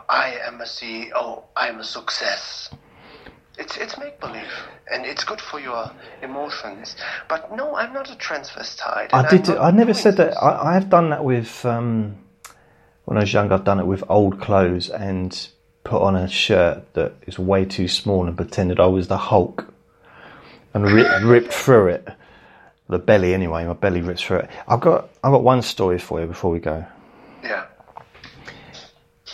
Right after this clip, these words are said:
Speaker 2: My, what was that noise? My cousin is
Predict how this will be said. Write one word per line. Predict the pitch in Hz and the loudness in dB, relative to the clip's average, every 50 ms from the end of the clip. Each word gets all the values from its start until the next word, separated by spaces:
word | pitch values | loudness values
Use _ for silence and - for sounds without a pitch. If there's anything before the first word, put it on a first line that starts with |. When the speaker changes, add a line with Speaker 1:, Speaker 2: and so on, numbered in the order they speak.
| - - _ - | -20 -20 _ -4
Speaker 2:
My, | 110 110 123 127 117 104 - - _ _ _ _ _ _ - | 0 4 4 4 4 2 0 -8 _ _ _ _ _ _ -8
what | 160 190 | -6 -4
was | 208 - | -4 -2
that | 202 - - | -4 -4 -2
noise? | 185 196 147 107 95 - - - - - - - - _ - | -2 -2 -2 -2 -2 -6 -10 -16 -20 -20 -20 -20 -20 _ -2
My | 131 131 139 | 2 2 2
cousin | 135 - - 135 135 113 95 90 87 101 - - - _ _ _ _ _ _ _ _ _ _ _ _ _ _ _ _ _ _ _ _ _ _ _ _ _ _ _ _ _ _ _ - | 4 4 4 6 6 6 4 2 -2 -2 -4 -6 -10 _ _ _ _ _ _ _ _ _ _ _ _ _ _ _ _ _ _ _ _ _ _ _ _ _ _ _ _ _ _ _ 2
is | 107 107 104 101 101 98 - - - - - - - - | 4 4 4 4 4 2 0 -2 -2 -2 -2 -4 -6 -8